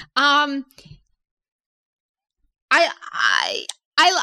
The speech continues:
I just, I love, I love the listeners who watch an episode of Parks and Rec, do research, listen to our podcast. I, I feel, I feel like that's, again, I'll say it again, like I've said in the past, it's our target audience. People who wanna listen to a podcast and do research and watch it.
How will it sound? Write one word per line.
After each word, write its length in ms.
I 100
just, 260
I 200
love, 580
I 140
love 400
the 180
listeners 480
who 140
watch 320
an 60
episode 260
of 100
Parks 240
and 100
Rec, 400
do 300
research, 600
listen 340
to 120
our 120
podcast. 840
I, 140
I 160
feel, 440
I 140
feel 340
like 260
that's, 600
again, 340
I'll 160
say 160
it 60
again, 460
like 200
I've 120
said 180
in 80
the 60
past, 260
it's 140
our 80
target 360
audience. 460
People 300
who 100
wanna 320
listen 280
to 80
a 40
podcast 540
and 160
do 160
research 360
and 200
watch 260
it. 80